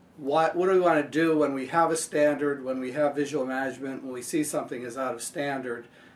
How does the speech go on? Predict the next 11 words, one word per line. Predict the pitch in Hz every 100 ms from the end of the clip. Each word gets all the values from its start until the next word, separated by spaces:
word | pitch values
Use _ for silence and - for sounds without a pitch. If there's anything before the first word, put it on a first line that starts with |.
| _ -
And | 135 131 127 127
one | 143 147 143 143 - _ _ -
approach | - - 185 170 - -
is | - 147 131
to | 123
try | - 143
to | 127
conform | 123 120 - 190 185
to | 139
the | 127
standard, | - 135 131 120 123 135